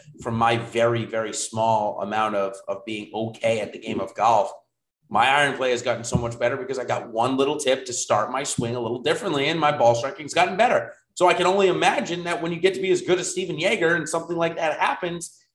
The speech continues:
it can click. So again, I'm totally with you. I'm not gonna fade him at sixty-eight hundred,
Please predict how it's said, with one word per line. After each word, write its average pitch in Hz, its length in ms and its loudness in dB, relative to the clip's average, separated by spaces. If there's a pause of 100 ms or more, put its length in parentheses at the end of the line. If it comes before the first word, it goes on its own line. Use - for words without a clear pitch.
(140)
it 147 80 -6
can 135 180 -6
click. 127 280 0
So 120 380 -2
again, 127 320 2
I'm 120 200 0
totally 131 340 -4
with 117 240 0
you. 113 240 -6
I'm 107 200 -6
not 113 240 0
gonna 131 140 -6
fade 127 220 -4
him 120 120 -2
at 110 100 -8
sixty-eight 117 420 -6
hundred, 143 380 -2